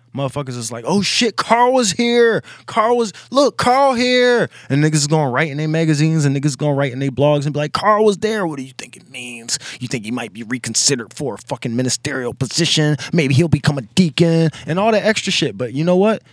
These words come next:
If this nigga just humble himself and he just try and go to the service and see the people he love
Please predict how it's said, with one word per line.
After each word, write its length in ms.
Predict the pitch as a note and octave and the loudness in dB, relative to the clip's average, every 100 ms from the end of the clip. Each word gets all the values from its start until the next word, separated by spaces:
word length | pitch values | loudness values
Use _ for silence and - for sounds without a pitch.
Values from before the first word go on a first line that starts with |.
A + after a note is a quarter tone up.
| - | -8
If 160 | B2 | -4
this 180 | D#3+ E3+ | -2 -2
nigga 200 | F#3+ F#3 | -2 -4
just 160 | F3 D#3 | -4 -6
humble 280 | C#3 F3+ F#3 | -6 -4 -2
himself 440 | F#3+ G3+ G3+ G3 - _ _ - | -2 -2 -2 -4 -12 _ _ -8
and 100 | A#2 | -4
he 120 | C3+ | -2
just 180 | D3+ D#3 | -2 -4
try 140 | F3+ | -2
and 80 | D#3 | -2
go 80 | D3 | -2
to 100 | D3+ | -2
the 80 | C#3+ | -4
service 360 | - E3+ E3+ D3 | -4 -4 -2 -4
and 80 | C3+ | -4
see 140 | C#3+ | -6
the 80 | B2 | -6
people 240 | C#3+ C3 | -6 -6
he 140 | C#3+ C#3+ | -8 -6
love 400 | D#3 E3 E3 | -6 -8 -10